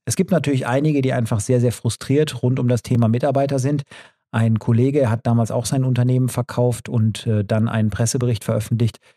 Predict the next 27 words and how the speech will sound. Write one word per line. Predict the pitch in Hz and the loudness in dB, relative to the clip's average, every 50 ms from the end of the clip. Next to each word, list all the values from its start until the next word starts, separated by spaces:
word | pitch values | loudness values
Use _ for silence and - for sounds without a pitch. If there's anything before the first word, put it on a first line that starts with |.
| _ _ _ - | _ _ _ -2
der | 117 | 0
so | 107 107 | 2 2
sinngemäß | 110 98 110 120 123 120 120 117 117 117 113 107 | 2 4 4 4 4 4 4 4 4 2 0 0
die | - 123 | -2 -2
Überschrift | 127 120 120 110 - - 117 - - | 0 0 0 0 0 -2 -4 -4 -6
trug, | - - - 117 113 107 101 - 87 - | -6 -2 0 0 0 0 -2 -4 -6 0
„Nie | - 127 131 127 | 2 2 4 4
wieder | 127 120 117 | 4 4 4
Mitarbeiter“, | 110 135 147 135 107 90 98 92 87 120 135 151 143 _ _ _ _ _ _ - | 2 2 2 0 0 0 0 -2 0 -2 -2 -4 -6 _ _ _ _ _ _ -4
was | 117 107 | -4 -2
für | - - 117 | 0 2 2
mich | 120 131 - | 2 2 0
im | 123 120 | -2 -2
Prinzip | 107 117 113 104 - 127 120 | 0 0 0 0 0 -2 -2
einfach | 123 120 104 - 101 98 | -2 -2 -2 -4 -4 -4
auch | - - 113 | -4 -4 -4
so | - - | -2 0
ein | 117 107 | 0 2
Hinweis | 104 127 135 127 117 107 - | 2 2 4 2 2 0 0
darauf | - 113 113 110 120 110 117 | -2 -2 0 0 0 0 0
war, | 120 120 120 | 0 0 0
dass | 120 110 - | 0 -2 -2
da | - 110 | -2 -4
einfach | - 117 101 - 120 104 | -4 -4 -4 -2 -2 0
ein | 98 110 110 | 0 0 0
sehr, | 104 104 117 127 127 | 2 2 2 2 2
sehr | 107 123 123 123 120 113 98 - | 2 2 2 2 2 0 -2 -4